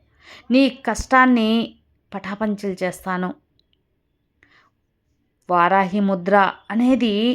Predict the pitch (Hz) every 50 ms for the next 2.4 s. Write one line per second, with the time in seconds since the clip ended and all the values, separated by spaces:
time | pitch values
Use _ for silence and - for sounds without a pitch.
0 | - - - _ - - - - _ _ _ _ - 240 247 269 269 - 302 277
1 | 254 240 247 - 226 220 226 - 262 254 254 240 226 247 226 220 208 202 202 196
2 | 190 180 180 170 165 180 185